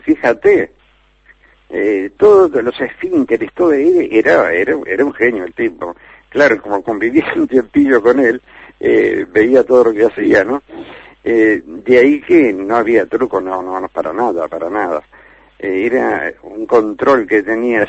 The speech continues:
eh, de su mente sobre las demás mentes, sobre su cuerpo, e incluso, eh, te hablo del animal instintivo, que generalmente con amor, acercándote una caricia a un perro, por más malo que sea,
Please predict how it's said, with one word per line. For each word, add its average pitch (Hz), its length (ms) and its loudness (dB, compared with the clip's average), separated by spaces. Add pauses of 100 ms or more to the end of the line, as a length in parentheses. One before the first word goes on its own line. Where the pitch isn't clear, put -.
(120)
eh, 95 400 -8
de 90 200 -4
su 113 160 -6
mente 113 500 -2 (480)
sobre 120 320 4
las 104 180 0
demás 98 440 -4
mentes, 113 580 -2 (280)
sobre 123 320 2
su 107 160 -4
cuerpo, 101 600 0 (260)
e 110 100 2
incluso, 107 580 -2
eh, 69 260 -8
te 90 120 -2
hablo 120 320 0
del 78 760 -6 (220)
animal 98 340 -6
instintivo, 117 640 -2
que 90 120 -14
generalmente 135 560 0
con 147 220 0
amor, 170 420 2
acercándote 151 800 0
una 123 220 -2
caricia 139 360 -2
a 120 40 -2
un 117 80 -8
perro, 123 360 0
por 110 160 -2
más 135 160 -2
malo 131 380 0
que 113 140 -6
sea, 190 340 2